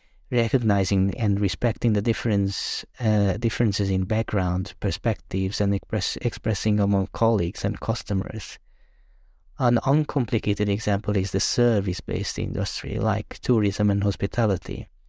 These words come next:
Think better customer service. Having a diverse team can help an organization to better understand and serve its diverse customer base.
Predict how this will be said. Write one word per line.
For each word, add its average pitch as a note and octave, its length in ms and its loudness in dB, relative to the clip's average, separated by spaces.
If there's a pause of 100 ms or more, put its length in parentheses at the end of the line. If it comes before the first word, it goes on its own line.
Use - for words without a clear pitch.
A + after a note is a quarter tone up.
(1000)
Think B2+ 240 2
better - 380 0
customer G#2 480 2
service. - 880 -4
Having A2+ 340 2
a G2 60 2
diverse G#2 540 0
team G#2 360 2
can G#2+ 220 0
help G#2 300 0
an G#2+ 100 0
organization G2+ 580 0
to G2 380 0 (120)
better G2 580 0
understand G2+ 680 0
and F#2+ 140 0
serve G#2 580 0
its - 320 -2
diverse G2+ 480 -2
customer G2+ 540 -2
base. - 520 -10